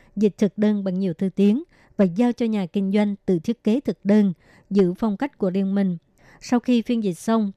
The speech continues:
thực đơn sẽ được đăng trên trang web của Cục Du lịch thành phố Đài Nam. Hy vọng thông qua việc miễn phí cung cấp thực đơn đa ngôn ngữ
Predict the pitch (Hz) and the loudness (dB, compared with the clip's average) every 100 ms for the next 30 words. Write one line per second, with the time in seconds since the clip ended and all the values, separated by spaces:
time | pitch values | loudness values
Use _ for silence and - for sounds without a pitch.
0 | - 202 - 208 202 214 220 180 - 214 | -4 -4 0 0 0 -2 -4 -4 -2 -4
1 | 196 208 202 185 202 185 202 294 - 202 | -2 -2 -4 -2 -2 0 -2 -4 -4 -4
2 | 202 180 208 208 185 - 190 175 233 208 | -2 -4 -2 -2 -2 -2 -2 -2 -4 -2
3 | 175 208 208 - _ _ _ 233 214 208 | 0 2 2 -2 _ _ _ 0 2 0
4 | 160 208 196 208 208 196 185 185 202 175 | -2 -4 -2 -2 -2 -2 -4 -4 -2 -4
5 | - 214 269 - 226 208 196 285 - _ | 0 0 0 0 0 0 -2 -4 -4 _
6 | - - 202 202 196 202 190 196 185 185 | -6 -2 0 0 0 -2 -2 -2 0 0
7 | 175 | -2